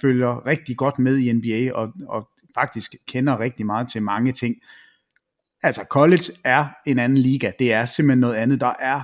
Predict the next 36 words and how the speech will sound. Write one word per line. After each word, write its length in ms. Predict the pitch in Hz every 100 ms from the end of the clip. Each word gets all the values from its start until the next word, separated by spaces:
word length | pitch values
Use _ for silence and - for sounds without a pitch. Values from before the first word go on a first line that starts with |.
| -
så 380 | - 123 117 131 -
mange 340 | 104 101 110 113
spillere, 420 | - 104 110 107
der 80 | 110
er 120 | 117
så 160 | - 120
mange 300 | 107 113 117
hold, 260 | 110 123 123
og 100 | 110
der 60 |
er 100 | 107
så 120 | 110 120
mange 240 | 110 123
historier. 400 | 110 131 123 95 - - - _ -
Og 100 | 131
det 60 |
er 40 | 139
svært 280 | 185 160
at 100 | 127
være, 340 | 123 123 120 120
øh, 280 | 113 110 107 -
på 80 | 123
toppen 320 | 165 180 143
af 80 | 139
det 100 | 127
hele. 280 | 160 190 - - -
Så 100 | -
er 40 | 135
jeg 60 |
da 40 | 120
også 160 | 156
lidt 120 | 208 180
nervøs 320 | 156 220 180
for, 80 | 160
hvordan, 420 | 156 147 180 196
øhm, 480 | 151 135 131 127